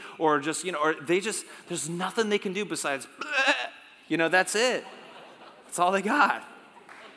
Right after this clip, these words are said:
Uh, number three,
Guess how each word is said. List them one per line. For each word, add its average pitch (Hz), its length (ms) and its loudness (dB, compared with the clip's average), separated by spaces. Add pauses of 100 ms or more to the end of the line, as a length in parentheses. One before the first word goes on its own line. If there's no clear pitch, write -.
(1700)
Uh, 156 140 6
number 180 200 4
three, 185 360 2